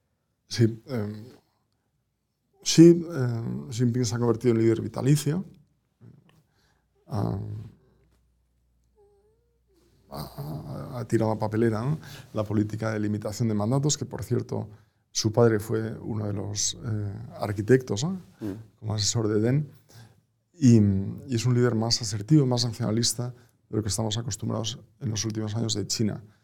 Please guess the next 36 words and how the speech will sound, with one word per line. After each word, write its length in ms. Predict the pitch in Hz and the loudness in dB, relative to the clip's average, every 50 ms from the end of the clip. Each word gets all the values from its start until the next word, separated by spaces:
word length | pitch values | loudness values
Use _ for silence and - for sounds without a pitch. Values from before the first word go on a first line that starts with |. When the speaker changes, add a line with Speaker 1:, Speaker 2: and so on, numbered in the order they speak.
| _ _ _ _ _ _ _ | _ _ _ _ _ _ _
Speaker 1:
Y 80 | - 113 | -4 4
quiere 180 | - 147 147 | 6 8 8
pasar 260 | 147 147 127 120 139 | 8 6 2 2 2
a 40 | 131 | 2
la 80 | 110 101 | 2 0
historia. 440 | 98 - - 107 - - - - 110 - _ _ _ _ _ _ _ _ _ _ _ _ _ _ | 0 -2 -4 -6 -8 -10 -12 -14 -18 -20 _ _ _ _ _ _ _ _ _ _ _ _ _ _
Y 120 | 160 147 | -4 -4
quiere 320 | 107 110 117 113 123 120 120 | 0 2 4 4 4 2 2
medirse, 520 | 120 117 113 123 131 131 - - 131 131 | 0 0 4 4 4 4 4 0 0 -2
pues, 240 | 131 131 - - - | -4 -6 -8 -8 -8
con 220 | - 107 - - | -8 -6 -4 0
Mao, 360 | 107 120 127 131 127 139 160 170 160 | 0 2 2 2 0 -4 -6 -8 -8
¿no? 180 | 135 127 160 - - - - _ - - - - - - - - | -8 -8 -8 -10 -12 -20 -20 _ -20 -20 -20 -20 -20 -20 -10 -6
Que 100 | - 101 | -2 0
saca 560 | - - 107 101 107 104 98 98 98 95 - | 0 0 0 0 -2 -4 -4 -4 -6 -10 -10
a 60 | 104 | -8
China 360 | - - 117 113 110 107 101 | -4 -2 0 0 -2 -2 -4
de, 240 | 104 101 101 113 113 | -6 -6 -8 -8 -8
de 120 | 113 123 | -8 -6
un 80 | 110 104 | -4 -2
siglo 260 | 98 - 107 104 104 | -2 -2 0 -2 -2
de 60 | 104 | -2
humillaciones, 680 | 101 101 98 98 92 90 - 143 147 139 127 113 110 117 | -2 -2 -4 -4 -4 -2 2 4 4 4 2 0 -2 -4
¿no? 140 | 156 190 - - - - | -6 -8 -8 -12 -18 -20
Después 320 | 131 117 - - 107 98 | -20 -18 -12 -10 -8 -6
de 80 | 107 - | -6 -6
las 260 | - 110 - - - - _ _ | -4 -4 -6 -6 -8 -14 _ _
guerras 300 | - - 107 - 104 101 | -14 -10 -6 -4 -4 -4
del 120 | - 110 117 | -2 -2 -2
opio, 280 | 123 127 123 120 113 | -4 -2 -2 -4 -4
un 640 | - - - - - - - _ _ _ _ _ 123 | -4 -6 -12 -16 -20 -20 -20 _ _ _ _ _ -10
siglo 240 | - - 117 113 107 | -6 -4 -2 -2 -2
en 60 | 107 | -4
el 60 | 113 | -6
que 120 | 110 - - | -8 -8 -8
China, 380 | - - - 110 113 117 113 | -6 -4 -4 -4 -4 -4 -8